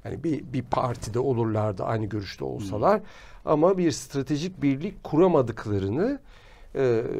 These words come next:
Speaker 1: görürüz. Buna mukabil, e, daha sosyolojik bir, e, düzlemde, e, bu ekonomik, e, krizin, e,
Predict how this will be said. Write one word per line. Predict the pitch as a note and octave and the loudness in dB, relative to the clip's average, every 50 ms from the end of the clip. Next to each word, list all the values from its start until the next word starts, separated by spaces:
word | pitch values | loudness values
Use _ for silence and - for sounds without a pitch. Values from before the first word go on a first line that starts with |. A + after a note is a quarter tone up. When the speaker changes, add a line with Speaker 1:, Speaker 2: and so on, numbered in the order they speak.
| - - B2 A#2+ | -6 -6 -6 -2
Speaker 1:
görürüz. | D3 D3+ C#3 A#2+ A2 C3 F3+ E3 - - - - - - - - - | 0 2 2 2 2 0 -2 -4 -6 -10 -20 -20 -20 -20 -20 -8 -2
Buna | - F3+ G#3 A3+ | 2 6 6 6
mukabil, | A3+ G#3 - F3+ F3 F3 F3+ F#3+ A#3+ C4 B3+ - - - - - - - - - | 4 4 4 8 10 10 10 10 8 4 0 -4 -10 -20 -20 -20 -20 -20 -14 -8
e, | - - F2 E2+ - D3 C#3 C3+ C3+ C3 B2+ B2+ B2+ B2+ B2 A#2+ B2+ C3 C3+ C3 A#2+ A#2+ | -4 -2 0 0 2 2 2 2 2 2 2 2 0 -2 -4 -4 -6 -6 -6 -6 0 2
daha | B2 A2 B2 F3 G3 G3+ G3 F3 - F3 | 2 4 6 6 4 4 0 -6 -12 -12
sosyolojik | - - - C#3 B2+ - - - D#3+ D#3+ D#3+ D3+ E3+ F#3+ F#3 - - - | -8 -2 0 0 0 0 0 0 0 0 2 0 -2 -6 -6 -10 -10 -6
bir, | C#3+ C3+ B2 G#2+ A2 - - G#2+ | -2 0 0 0 -2 -4 -8 -6
e, | B2 B2 A#2 A2 A2 F#2+ | -4 -4 -4 -6 -6 -8
düzlemde, | A2 G2 G2 G2+ A2 - A2 A2 A2+ B2+ F3+ G#3+ A#3 A3+ A#3 - - - - - - - - - - - - - - | -10 -10 -8 -4 -2 -2 0 -2 -2 0 0 0 0 0 -4 -8 -20 -20 -20 -20 -20 -20 -20 -20 -20 -20 -18 -10 -4
e, | D3 C3+ B2+ B2 A#2+ A#2 A#2 A#2 A2+ A#2+ C3 A#2+ A2+ | 0 0 2 2 2 2 0 -2 -4 -6 -8 -8 -6
bu | B2+ C#3 C#3+ C#3 C3 C3 - - | -2 -2 0 0 0 -2 -4 -8
ekonomik, | C3 - - C#3 C3+ C3 C#3+ D#3+ D#3+ - - - - - - - | -8 -4 0 4 6 6 6 4 2 -2 -6 -16 -16 -18 -18 -14
e, | - - C3 B2 A2+ A2 G#2 G2+ G#2 G#2+ G#2 | -8 -4 -2 0 0 0 0 -2 -2 -4 -6
krizin, | - - B2 A#2+ A2 G2+ A2+ C#3+ F3+ A3 A#3 - - - - - - - _ - - - - - - - - - - - - - | -6 -4 -4 -2 -2 0 0 0 0 0 -2 -6 -12 -20 -20 -20 -20 -20 _ -20 -20 -20 -20 -20 -20 -20 -20 -20 -20 -20 -18 -14
e, | - | -12